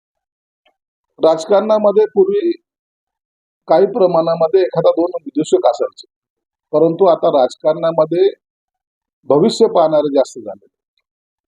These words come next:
भाजपच्या झालेल्या बैठकीचं इतिवृत्त यांच्या हाती पडतंय आणि हे त्या बैठकीला उपस्थित होते, या आविर्भावात बोलतायत. आम्हाला काय करायचं किंवा भाजपने, भाजपची काय भूमिका घेतली पाहिजे, संघाने काय भूमिका घेतली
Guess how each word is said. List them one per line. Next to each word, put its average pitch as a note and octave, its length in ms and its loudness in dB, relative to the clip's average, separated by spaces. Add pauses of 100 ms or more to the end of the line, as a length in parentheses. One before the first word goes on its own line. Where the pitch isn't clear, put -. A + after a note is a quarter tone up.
(880)
भाजपच्या F#3+ 600 0
झालेल्या G3 360 0
बैठकीचं G3 760 0 (100)
इतिवृत्त G#3 500 0
यांच्या F#3 280 2
हाती C#3 360 -4
पडतंय C3+ 480 0 (440)
आणि D#3+ 260 0
हे G3+ 80 4
त्या G#3+ 160 0
बैठकीला F#3 480 0
उपस्थित F3+ 400 -2
होते, F3 180 2 (160)
या E3 260 2
आविर्भावात D#3+ 500 0 (100)
बोलतायत. - 300 -16 (1000)
आम्हाला G3+ 500 2
काय E3+ 420 -2
करायचं D#3+ 480 0
किंवा F#3 340 0
भाजपने, E3+ 580 -2
भाजपची C3 400 -2
काय D#3 240 0
भूमिका E3 420 -2
घेतली D3 300 -4
पाहिजे, B2+ 280 -2
संघाने F#3+ 460 0
काय F3 260 0
भूमिका D#3+ 400 -4
घेतली - 340 -14